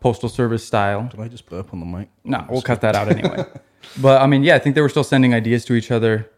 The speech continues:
Speaker 2: Yeah.
Speaker 1: Um, so, I mean, yeah, uh, they, they, they had this group called L-, Les,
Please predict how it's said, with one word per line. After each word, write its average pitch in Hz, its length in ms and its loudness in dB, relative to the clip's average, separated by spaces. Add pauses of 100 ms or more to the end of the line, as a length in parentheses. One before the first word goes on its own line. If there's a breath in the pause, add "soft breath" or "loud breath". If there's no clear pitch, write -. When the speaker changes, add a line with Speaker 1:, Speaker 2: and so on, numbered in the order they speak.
(100)
Speaker 2:
Yeah. 101 180 -6 (320)
Speaker 1:
Um, 107 580 0 (520)
so, 135 920 0 (400)
I 135 60 2
mean, 165 200 2
yeah, 196 240 2
uh, 131 420 0
they, 135 300 2
they, 143 260 4
they 139 140 2
had 147 160 2
this - 180 -6 (320)
group 135 300 -4
called 127 400 -2 (420)
L-, 123 240 -4 (160)
Les, 131 640 -2